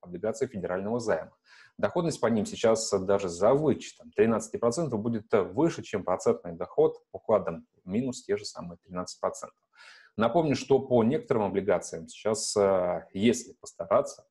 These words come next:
то нетрудно даже найти на ставку доходность выше десяти процентов, особенно с учетом вот изменившихся реалий из-за пандемии. Когда изменится порядок налогообложения вкладов и облигаций,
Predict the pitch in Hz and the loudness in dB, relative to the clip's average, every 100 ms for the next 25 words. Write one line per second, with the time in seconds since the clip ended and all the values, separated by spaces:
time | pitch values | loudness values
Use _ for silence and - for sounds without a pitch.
0 | _ 90 87 - 120 123 87 85 85 85 | _ -8 -8 -6 -4 -4 -6 -8 -8 -12
1 | 82 113 117 - 87 82 - 107 117 - | -6 -4 -4 -8 -12 -12 -2 -2 -2 -2
2 | 104 101 _ - 175 - 208 208 - 190 | -6 -6 _ -12 -6 -2 -2 -2 -6 -6
3 | - 208 185 214 233 147 - 110 - 87 | -6 -14 -8 -4 -4 -6 -8 -8 -4 -2
4 | - 143 143 117 - - 110 131 120 - | 0 0 -2 -8 -10 -6 -4 -2 -4 -6
5 | - 113 104 92 - 80 82 90 101 - | -4 -4 -4 -8 -8 -12 -14 -8 -8 -8
6 | - 98 - - _ - 87 98 107 113 | -6 -6 -6 -18 _ -4 0 4 4 2
7 | 101 98 92 98 98 _ 90 92 104 85 | -2 -2 0 0 -2 _ -8 -4 -4 -4
8 | - _ - - - _ 123 135 208 180 | -10 _ -20 -20 -20 _ -2 4 4 4
9 | 170 160 - 113 123 135 117 - 107 113 | 2 0 -2 0 4 4 2 0 2 4
10 | 123 120 110 117 120 170 135 - 120 95 | 4 4 4 4 4 2 0 2 2 2
11 | - 92 104 117 104 - 87 82 | 0 0 0 2 2 0 -4 -4